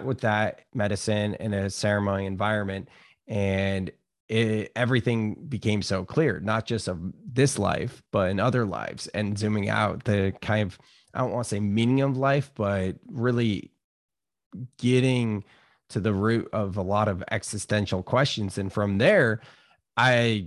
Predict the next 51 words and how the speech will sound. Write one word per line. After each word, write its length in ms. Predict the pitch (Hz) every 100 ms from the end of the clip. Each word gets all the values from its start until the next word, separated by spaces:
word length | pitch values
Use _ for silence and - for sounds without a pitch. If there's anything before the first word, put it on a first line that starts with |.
| -
just 320 | - 110 -
went 200 | 113 98
down 300 | 107 104 101
the 80 | 92
spiritual 480 | - 117 120 107 92
path 340 | 98 95 -
with 180 | 95 -
blinders 680 | 95 101 117 117 98 98
on, 280 | 104 101 101
and 200 | 98 110
I 120 | 110
was 120 | 110 -
just 180 | 104
like, 160 | 95 98 -
"L-, 100 | 104 -
show 280 | - 117 107
me 200 | 101 101
everything." 540 | 107 107 95 82 85
So 320 | - 113 107 -
I 120 | 110
had 100 | 107
already 220 | 123 113
built 260 | 87 113 -
my 140 | 104
business 480 | 95 117 101 98 95
that 280 | 95 95 -
was 360 | 98 92 90 - - -
running 380 | - 113 113 107
itself 560 | 98 - 101 101 98 92
at 140 | 104
the 100 | -
time, 480 | - 90 98 101 98
and 180 | 98 95 - - - - -
it 80 | 117
still 240 | - 123
does 400 | 98 107 104 98
to 180 | - 98
this 220 | 104 101
day, 220 | 107 98
three 280 | 101 - 101
years 300 | 98 98 87
later. 480 | 104 117 101 101 110 - - _ _ -
But 180 | 113 107 117 123
I, 40 |
I, 240 | 120 110 -
I 120 | -
was 180 | 117 104
able 260 | 117 107 104
to 220 | 110 98
have 300 | - 107 104
that 300 | 98 92